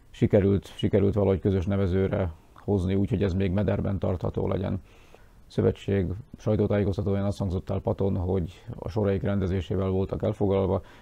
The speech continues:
Ez véleményem szerint megtörtént, most már a következő választásokra kell hangolódni. Ugye most, ö, Gyimesi György kapott egy ilyen, kapott egy ilyen plusz megbízatást, hogy, ö, a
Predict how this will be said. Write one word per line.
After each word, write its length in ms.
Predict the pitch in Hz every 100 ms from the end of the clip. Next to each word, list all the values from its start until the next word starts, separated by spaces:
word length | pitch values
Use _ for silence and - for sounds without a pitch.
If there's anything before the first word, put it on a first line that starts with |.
| -
Ez 200 | - 98
véleményem 380 | 110 107 101 101
szerint 300 | 95 95 92
megtörtént, 760 | 104 - 95 - 101 98 - - - -
most 200 | 98 92 -
már 240 | 95 98
a 180 | 95 90 - -
következő 440 | 98 98 98 92
választásokra 640 | 98 98 98 101 92 90 -
kell 140 | 92
hangolódni. 640 | 95 101 101 101 95 101 95 - -
Ugye 220 | 104 98
most, 320 | 95 - -
ö, 180 | 101 98 90 - - -
Gyimesi 320 | - 104 95 95
György 380 | 104 101 -
kapott 360 | - - 104 -
egy 160 | 87 90
ilyen, 360 | 95 95 95 -
kapott 340 | 101 104 95
egy 120 | 98 87
ilyen 140 | 98
plusz 200 | - 92
megbízatást, 720 | 98 95 95 95 101 95 -
hogy, 220 | 95 92 95 95 - - - - - - - - -
ö, 60 | -
a 360 | 98 90 92